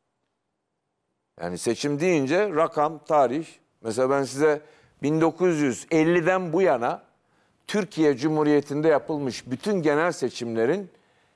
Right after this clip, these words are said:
her ilinin hangi seçimde kaç milletvekili, hangi parti çıkardı ezbere söylerim. İsterseniz beni imtihan etsinler. Türkiye ilgilendiren konuları da bilirim ama. Ha, çaldıran değil, muhaç değil, onu da bilirim, o ayrı.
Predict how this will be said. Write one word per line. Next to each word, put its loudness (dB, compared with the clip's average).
her 0
ilinin 0
hangi 2
seçimde -2
kaç 0
milletvekili, 0
hangi 2
parti -2
çıkardı 0
ezbere 4
söylerim. 2
İsterseniz -2
beni 0
imtihan 0
etsinler. -14
Türkiye 2
ilgilendiren 2
konuları 2
da 2
bilirim -8
ama. -16
Ha, 2
çaldıran 2
değil, -4
muhaç 0
değil, -2
onu 0
da 4
bilirim, -2
o 0
ayrı. 2